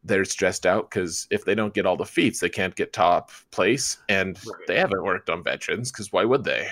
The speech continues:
Speaker 2: Yeah, exactly. I mean, we're sitting here over five and a half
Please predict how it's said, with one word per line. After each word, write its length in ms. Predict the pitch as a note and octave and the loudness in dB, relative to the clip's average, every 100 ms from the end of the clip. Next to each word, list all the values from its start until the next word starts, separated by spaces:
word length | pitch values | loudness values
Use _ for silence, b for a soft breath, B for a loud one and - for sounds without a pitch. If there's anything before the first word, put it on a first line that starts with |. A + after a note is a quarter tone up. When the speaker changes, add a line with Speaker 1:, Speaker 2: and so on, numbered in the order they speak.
| B B B B | B B B B
Speaker 2:
Yeah, 260 | D3 C#3 - - | -6 -6 -12 -6
exactly. 640 | B2 B2 A#2+ - - G#2+ - _ B2+ | -4 -2 -4 -6 -8 -10 -12 _ -8
I 120 | B2 | -2
mean, 320 | B2 A#2 G#2+ - b b b b b b | 0 0 -2 -8 b b b b b b
we're 160 | B2 C3+ | 2 2
sitting 400 | C#3 C#3+ B2+ B2 | 4 2 4 2
here 480 | C3+ A#2+ A#2 A2+ - - _ - | 2 2 2 2 -6 -20 _ 0
over 300 | B2+ B2+ B2+ | 4 4 4
five 320 | - B2 A#2 | 2 2 2
and 80 | A#2 | 0
a 140 | A2+ - B _ - | -4 -8 B _ -6
half 320 | A#2 A2+ - | -2 -2 -4